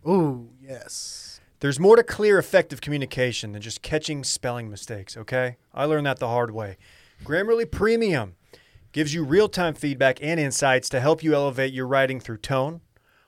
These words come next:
Speaker 2: word choice, clarity, and more. Tone's one that we could all work on,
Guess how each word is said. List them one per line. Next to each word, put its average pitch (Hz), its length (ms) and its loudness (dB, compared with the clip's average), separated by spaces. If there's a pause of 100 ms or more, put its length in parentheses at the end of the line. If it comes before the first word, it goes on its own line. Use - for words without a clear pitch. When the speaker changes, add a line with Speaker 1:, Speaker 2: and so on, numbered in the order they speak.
(100)
Speaker 2:
word 131 260 0
choice, 147 440 -2 (220)
clarity, 135 540 2 (360)
and 151 260 2
more. 170 280 2 (100)
Tone's 208 320 -6
one 185 160 -4
that 165 80 -4
we 151 140 -6
could 139 160 -8
all 120 160 0
work 104 280 -16
on, - 140 -20